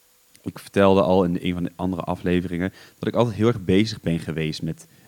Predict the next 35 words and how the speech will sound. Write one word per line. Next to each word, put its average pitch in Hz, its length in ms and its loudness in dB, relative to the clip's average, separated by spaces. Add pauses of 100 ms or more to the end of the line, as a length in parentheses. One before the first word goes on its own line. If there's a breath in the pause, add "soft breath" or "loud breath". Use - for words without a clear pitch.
de, 147 220 -8
met 80 220 -8
de - 60 -14
buitenkant. 73 640 -10
Dus 80 160 -8
ik - 120 -18
wilde 82 240 -8
er 90 100 -8
goed - 260 -8
uitzien. 92 600 0 (260 loud breath)
En - 80 -10
dat 107 100 0
is - 80 -12
voor 101 120 -2
mij 95 180 2
een 113 60 2
soort 104 260 -2
van 92 240 -2 (220 soft breath)
mechanisme 92 840 2
is 87 120 -4
dat - 160 -12
geworden 87 500 -2
om, 98 300 2 (400 soft breath)
eh, 90 160 -10
mezelf 98 460 0
te 87 100 -6
beschermen. 82 680 -2 (380 loud breath)
Terwijl 98 520 4
in 107 200 -4
de, 92 220 0
in, 87 340 -4
in, 87 320 -8
in 90 100 -4
de 87 80 -2
binnenkant, 113 760 2